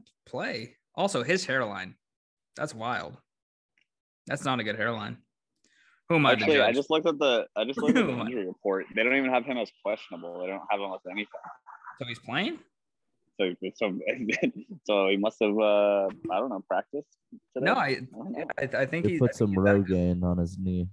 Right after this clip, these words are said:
Speaker 3: and he's good.
Speaker 2: Yeah, I watched that Shaq commercial. That thing can fix anything.
Speaker 1: Yeah, I think he's playing. He's qu-, okay. He might carry the questionable tag, but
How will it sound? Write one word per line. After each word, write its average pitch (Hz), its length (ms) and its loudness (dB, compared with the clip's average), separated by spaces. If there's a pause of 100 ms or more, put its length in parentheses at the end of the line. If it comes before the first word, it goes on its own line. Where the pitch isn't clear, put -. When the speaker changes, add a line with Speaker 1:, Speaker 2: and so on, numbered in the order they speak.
(120)
Speaker 3:
and 92 120 -6
he's 90 140 -4
good. - 260 -2 (140)
Speaker 2:
Yeah, 104 420 2
I 120 120 2
watched 170 240 2
that 113 200 -4
Shaq 104 180 -4
commercial. 101 420 -8
That 120 100 -2
thing 107 140 -8
can 101 80 -18
fix 98 240 -6
anything. 101 340 -8 (1500)
Speaker 1:
Yeah, 202 160 4
I 294 80 4
think 202 140 0
he's 196 100 0
playing. 220 400 -4 (180)
He's 160 200 -2
qu-, - 180 -6
okay. 156 300 2
He 127 160 -4
might 175 220 2
carry 170 220 2
the 151 60 -2
questionable 135 440 -4
tag, 110 380 -6 (680)
but 120 300 2